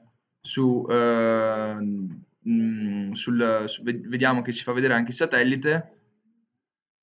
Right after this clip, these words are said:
E, e, è visibile come, ad esempio, questa che era una strada, che noi abbiamo colorato in rosso, ritorna a livello satellitare perché effettiva-, è una strada.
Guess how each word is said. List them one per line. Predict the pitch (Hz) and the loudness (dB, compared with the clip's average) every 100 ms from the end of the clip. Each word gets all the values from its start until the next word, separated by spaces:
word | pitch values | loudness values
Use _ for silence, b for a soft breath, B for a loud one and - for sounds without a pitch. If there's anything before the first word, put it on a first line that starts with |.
| _ _ _ _ | _ _ _ _
E, | 147 139 139 | 4 4 4
e, | 131 | 0
è | 139 - 139 | 0 0 2
visibile | 165 160 160 160 160 | 2 2 4 4 4
come, | 151 131 | 4 2
ad | 131 | 2
esempio, | 139 127 131 | 2 0 -2
questa | 139 139 | -2 -2
che | 127 | 0
era | 123 131 | 0 2
una | 165 | 0
strada, | - 127 127 135 135 | 0 2 4 4 2
che | 131 | 0
noi | 123 | 0
abbiamo | 120 117 | 2 0
colorato | 117 120 120 147 | 0 0 0 0
in | 139 | 0
rosso, | 127 123 - 135 139 131 | 2 0 0 2 4 4
ritorna | 123 131 135 135 127 127 135 135 135 | 2 0 2 4 4 4 4 4 2
a | 117 113 113 | 0 2 2
livello | 120 120 117 | 2 0 -2
satellitare | - 123 151 123 113 120 | -4 -2 -2 0 0 0
perché | 117 113 117 117 | -2 -4 -2 -2
effettiva-, | 117 117 113 117 | -2 -10 -6 -4
è | 110 107 104 | -2 -4 -4
una | 107 117 | -4 -6
strada. | - 110 110 101 | -8 -14 -12 -12